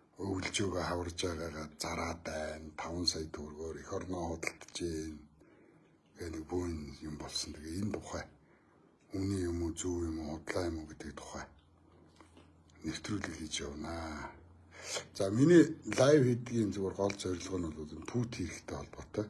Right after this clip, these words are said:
Оросын холбооны улсын ерөнхийлөгч Путин Монголд айлчилж байгаа.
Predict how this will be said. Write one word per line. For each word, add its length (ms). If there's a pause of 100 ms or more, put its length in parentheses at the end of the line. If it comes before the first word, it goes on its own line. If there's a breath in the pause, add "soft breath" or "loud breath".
(720 loud breath)
Оросын 280
холбооны 480
улсын 280
ерөнхийлөгч 600
Путин 400
Монголд 400
айлчилж 600
байгаа. 280